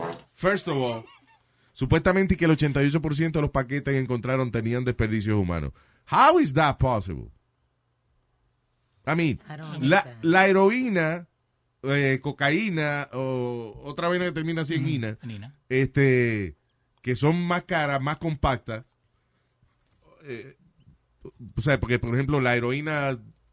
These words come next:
Speaker 1: tú no necesitas un par de goticas o lo que sea, you know,
Speaker 2: Ujú,
Speaker 1: right?
Speaker 2: ujú.
Speaker 1: Ah, so, tú, en un paquete pequeño tienes un montón de dosis de heroína, o sea, que, que si es pura la puedes vender, you know, en la calle, nada más con una gente que se trague,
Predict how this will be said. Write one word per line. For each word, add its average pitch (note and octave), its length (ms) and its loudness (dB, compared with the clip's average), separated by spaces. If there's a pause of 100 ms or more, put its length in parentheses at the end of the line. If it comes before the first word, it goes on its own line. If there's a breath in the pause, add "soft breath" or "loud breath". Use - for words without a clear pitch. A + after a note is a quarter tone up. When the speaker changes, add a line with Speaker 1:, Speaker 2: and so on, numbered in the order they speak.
(140)
Speaker 1:
tú C3 140 -4
no D3+ 80 -2
necesitas C3 420 -4
un B2+ 180 -4
par C3 140 -2
de B2+ 120 -2
goticas A#2 420 -8
o F#2+ 80 -8
lo F#2 80 -12
que F#2+ 100 -10
sea, C3 240 -10
you G#2 100 -10
know, D2+ 200 -6
Speaker 2:
Ujú, C2+ 100 -6
Speaker 1:
right? B2 160 -6
Speaker 2:
ujú. F3 160 -12 (480 soft breath)
Speaker 1:
Ah, A2+ 460 2
so, C3+ 340 2 (140)
tú, C3+ 180 -6 (220)
en D#3 120 -8
un F3+ 120 -6
paquete G3+ 340 -2
pequeño D#3+ 520 -2
tienes D#3+ 280 -2
un E3 100 -4
montón D3+ 360 -6
de C#3+ 100 2
dosis B2 560 -2 (640)
de A2+ 340 -2
heroína, C3 440 -4
o - 20 -14
sea, F#2 300 -8
que, D2 180 -16
que F#2+ 220 -8
si G2+ 180 -8
es A#2+ 60 -4
pura C#3 300 -6
la B2+ 120 -10
puedes A#2+ 180 -8
vender, A#2 360 -10
you A#2+ 100 -14
know, C#2 300 -16 (280)
en F#2+ 140 -6
la G2 100 -2
calle, B2+ 380 -2 (380 soft breath)
nada A#2 160 0
más C3 100 0
con C#3+ 160 2
una C#3+ 120 0
gente C#3 200 -2
que C3 100 -4
se B2 140 -2
trague, A2 880 -4